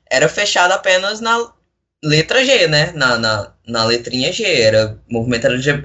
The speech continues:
L G B T era só de gays. Não tinha as outras letras. Não, ti-, até tinha as letras, né? Mas era só no papel, era só na teoria.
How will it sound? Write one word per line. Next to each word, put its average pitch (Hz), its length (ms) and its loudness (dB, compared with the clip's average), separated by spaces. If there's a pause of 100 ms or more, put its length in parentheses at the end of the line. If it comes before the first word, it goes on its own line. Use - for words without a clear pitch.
(100)
L 117 160 2
G 127 120 0
B 123 140 0
T 123 200 -2
era 185 200 0
só - 180 -2
de 214 120 -4
gays. 180 580 -2 (320)
Não 117 160 -2
tinha - 260 -2
as - 80 0
outras 117 340 -2
letras. 101 520 -2 (260)
Não, 90 220 -4
ti-, - 240 -2
até - 220 -2
tinha 214 320 0
as 214 100 0
letras, 147 280 0
né? 117 120 2
Mas 117 180 0
era 117 160 4
só 120 200 0
no 123 100 -6
papel, 165 360 0
era 113 120 2
só 117 160 -4
na 120 100 -6
teoria. 151 560 -4